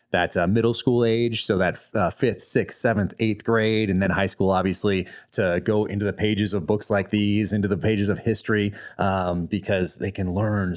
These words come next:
one, they can learn so much from it, but it also puts things in perspective, uh, especially in a day of social media where they're getting all these bombardments all the time, and it's a little more stressful, I think,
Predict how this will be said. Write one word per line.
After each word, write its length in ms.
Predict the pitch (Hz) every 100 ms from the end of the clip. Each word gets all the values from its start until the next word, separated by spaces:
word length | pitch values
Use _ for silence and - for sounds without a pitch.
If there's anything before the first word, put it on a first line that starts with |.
| -
one, 260 | 87 123 92
they 80 | 85
can 100 | 87
learn 160 | 87
so 140 | - 90
much 200 | 80 -
from 200 | 127 120
it, 120 | -
but 140 | 90
it 100 | 82 -
also 600 | - 120 117 95 85 - - _ _
puts 160 | 123 -
things 260 | 110 98
in 140 | 95 87
perspective, 680 | 90 - - - - - - _ _
uh, 480 | - 76 78 78 78
especially 420 | 69 - 98 87 82
in 220 | 76 -
a 80 | 85
day 260 | 78 85 82
of 100 | 76
social 280 | 90 80 80
media 260 | 80 78
where 80 | 73
they're 120 | 76
getting 200 | 76 76
all 100 | 73
these 120 | 78 78
bombardments 640 | 80 71 76 71 76 -
all 80 | 78
the 100 | 78
time, 340 | 82 78 76
and 60 | 73
it's 120 | -
a 60 |
little 160 | 78 76
more 140 | 76
stressful, 420 | - 85 73 - 76
I 100 | 76
think, 280 | 82 76